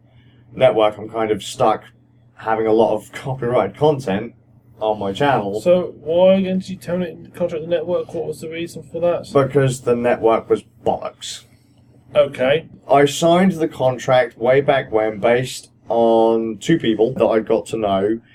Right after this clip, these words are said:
Speaker 1: One of the two people was the head of the network at the time. He left the network to start another company, and while I was stuck in a contract, I couldn't follow. Um, I had no real kind of loyalty to the,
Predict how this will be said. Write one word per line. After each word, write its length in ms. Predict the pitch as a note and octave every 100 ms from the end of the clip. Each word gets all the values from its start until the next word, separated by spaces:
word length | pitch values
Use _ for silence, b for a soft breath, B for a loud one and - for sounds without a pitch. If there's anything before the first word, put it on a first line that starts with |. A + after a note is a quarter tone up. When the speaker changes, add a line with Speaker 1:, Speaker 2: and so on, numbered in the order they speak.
| b b b _
Speaker 1:
One 180 | A#2+ C3
of 100 | B2+
the 80 | -
two 200 | C3+ B2
people 480 | C3 A#2+ A2+ A2+ G2+
was 260 | A2 A2
the 80 | G#2+
head 200 | A#2+ A2
of 120 | G2
the 60 | A2
network 420 | A#2+ G2 G2 F#2
at 60 | F#2
the 60 | F#2
time. 460 | A2+ F2 F#2+ C3 C3+ - _ _ _ b b b b _
He 200 | A2+ A2
left 300 | C3+ - -
the 60 |
network 540 | A#2 G#2 F#2 A2 A2+ - - -
to 480 | A2+ G#2+ G#2+ G#2 G2+ _ _ _ _ _ _ -
start 360 | - A#2+ G2+ G#2+
another 180 | G2+
company, 680 | G2 B2 G#2+ F#2 F#2 G#2 G2 _ -
and 340 | G2 G2 F#2 F#2+
while 160 | G2
I 100 | G2
was 180 | F#2 F#2+
stuck 300 | - F#2+ -
in 60 | F2+
a 60 |
contract, 540 | - G2 F2+ - - F2
I 100 | F2+
couldn't 360 | - F#2+ F#2+ _
follow. 420 | - F#2+ - - - _ b b b b _ -
Um, 180 | F#2 F#2
I 80 | F#2+
had 240 | G2+ G2
no 360 | G#2+ G#2 G2 F#2+ - -
real 360 | G#2 G#2 F#2+
kind 160 | F#2+ G2
of 100 | F#2+
loyalty 380 | G2 F#2+ F2+ F#2+
to 240 | - G2
the, 100 | F2+